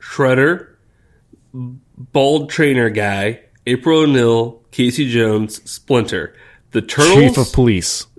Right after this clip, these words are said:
Speaker 1: Oh, the chief of police, who's
Speaker 2: Who's in it for a little bit, and then you never see him again.
Speaker 1: Yeah.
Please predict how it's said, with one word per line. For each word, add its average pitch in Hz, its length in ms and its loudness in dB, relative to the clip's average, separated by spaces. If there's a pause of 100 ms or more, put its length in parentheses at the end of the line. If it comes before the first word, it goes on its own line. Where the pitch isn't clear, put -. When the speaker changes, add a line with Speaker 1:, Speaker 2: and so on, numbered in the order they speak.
Speaker 1:
Oh, 139 160 2
the 131 100 0
chief 175 300 -2
of 143 140 -12
police, 98 360 -2
who's 113 460 -6 (460)
Speaker 2:
Who's 143 160 4
in 156 120 4
it 127 160 0
for 110 240 2 (120)
a 117 160 4
little 120 260 4
bit, 113 220 2
and 104 160 0
then 101 240 -2
you 98 80 -2
never 95 260 -2
see 90 140 -8
him 82 120 -6
again. - 220 -8
Speaker 1:
Yeah. 104 320 -6